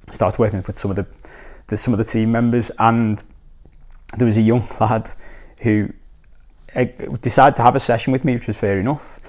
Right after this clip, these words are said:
But he came into the session, and everything about him, everything about his body <laughs> language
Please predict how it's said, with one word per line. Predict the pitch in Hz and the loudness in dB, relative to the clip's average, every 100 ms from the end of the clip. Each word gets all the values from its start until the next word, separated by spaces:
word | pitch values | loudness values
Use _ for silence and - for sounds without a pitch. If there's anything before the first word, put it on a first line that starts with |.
| - - - | -20 -14 -2
But | 117 | 0
he | |
came | 113 147 151 | 4 6 6
into | 139 135 | 4 2
the | 147 | 0
session, | - 143 - 120 98 - - - - - - - - | 2 0 0 -2 -4 -10 -20 -20 -20 -20 -20 -20 -12
and | - 104 - | -8 -6 0
everything | 143 127 139 - 147 | 0 2 0 0 0
about | 120 120 127 - | 2 2 2 0
him, | 131 110 - - - | -2 -2 -6 -16 -4
everything | 117 127 139 135 | -2 2 2 2
about | 131 127 | 2 2
his | 127 127 | 2 0
body | 117 - 135 | 2 2 0
<laughs> | |
language | 131 123 120 - - | 2 2 0 -2 -12